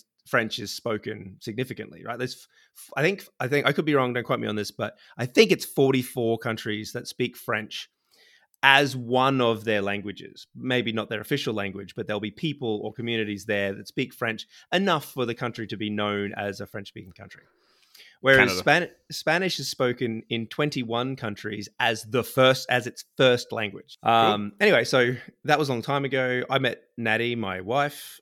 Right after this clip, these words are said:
Speaker 1: uh, my now wife, in two thousand and eight, and she doesn't like learning languages, and I do. So in our first year together, I learned Spanish.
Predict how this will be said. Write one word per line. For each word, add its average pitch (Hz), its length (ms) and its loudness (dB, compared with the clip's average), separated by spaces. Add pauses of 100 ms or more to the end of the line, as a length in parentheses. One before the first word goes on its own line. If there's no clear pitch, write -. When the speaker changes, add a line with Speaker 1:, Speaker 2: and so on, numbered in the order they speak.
Speaker 1:
uh, 101 320 -6
my 98 120 -10
now 120 220 0
wife, 147 460 -2
in 117 140 -6
two 123 120 -10
thousand 107 320 -4
and 107 100 -12 (100)
eight, 139 280 -4 (680)
and 107 320 -2 (160)
she - 220 -4
doesn't 143 280 0
like 135 260 0
learning 147 280 0
languages, 147 400 -2
and 117 220 -4
I 107 160 -2
do. 127 420 -6 (240)
So 117 220 -2
in 123 260 -2
our 117 160 2
first 117 320 -2
year 117 140 -2
together, 127 420 0
I 107 140 2
learned 113 260 -2
Spanish. 160 500 -4